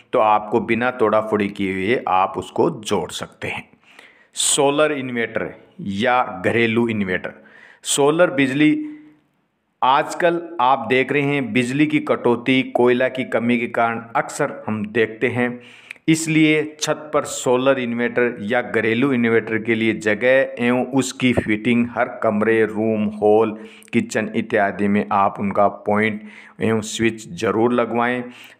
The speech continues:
ताकि बाद में आपके बजट आने पर आप उसमें कनेक्शन बार बार नहीं करना पड़ेगा। कैमरा, मेन गेट का कैमरा।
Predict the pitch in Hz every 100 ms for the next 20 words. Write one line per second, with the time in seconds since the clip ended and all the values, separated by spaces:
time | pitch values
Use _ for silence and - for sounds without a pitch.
0 | - 117 120 131 120 120 110 120 127 131
1 | - 113 107 117 101 117 107 127 117 107
2 | 104 107 104 - 104 104 104 104 - 101
3 | 107 120 - - - _ 123 113 110 -
4 | 117 160 - - - 104 110 107 98 104
5 | 110 104 - 107 - 95 95 95 101 -
6 | - - - _ _ _ _ _ - 135
7 | 127 123 123 107 - - - _ _ -
8 | 107 117 120 120 120 113 - 117 - 107
9 | 98 87 -